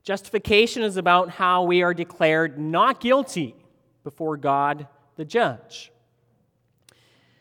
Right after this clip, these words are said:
Now, ordinarily, a courtroom, when you think of a courtroom,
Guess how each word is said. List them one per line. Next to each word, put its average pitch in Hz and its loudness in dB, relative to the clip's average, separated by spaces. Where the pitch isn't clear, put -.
Now, 220 0
ordinarily, 233 2
a 214 0
courtroom, 196 -2
when 208 -4
you 165 -2
think 202 -8
of 175 -4
a 156 -2
courtroom, 175 -2